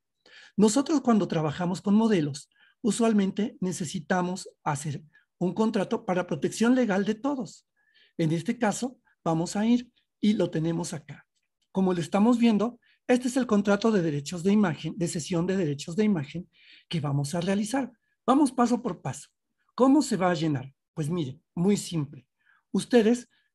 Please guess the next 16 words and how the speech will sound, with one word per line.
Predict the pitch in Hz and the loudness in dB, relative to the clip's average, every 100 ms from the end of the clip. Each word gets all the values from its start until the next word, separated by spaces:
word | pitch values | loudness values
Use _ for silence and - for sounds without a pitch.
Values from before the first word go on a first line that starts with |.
| - | 4
eh, | 208 190 180 | 6 8 4
al | 180 | 2
principio | 180 220 226 240 240 | 0 0 0 -2 0
dice | 233 196 240 - - | 0 0 -4 -4 -4
"en | 226 262 294 _ _ - | 0 0 -2 _ _ -2
la | 202 208 | 0 0
Ciudad | 185 170 185 | -4 -4 -4
de | 196 240 | -2 0
México" | 233 214 - 147 208 - | 0 -2 -8 -12 -10 -8
y | 175 | 0
hay | 220 247 | 0 0
que | 277 | 0
ponerle | 254 226 208 214 240 - | 2 2 2 0 0 -2
Ciudad | - - 208 208 196 170 214 226 - - | -14 -12 -2 2 2 2 0 0 -8 -10
de | 165 202 | 0 2
México, | 196 202 - 151 - 139 | 2 -4 -8 -16 -16 -18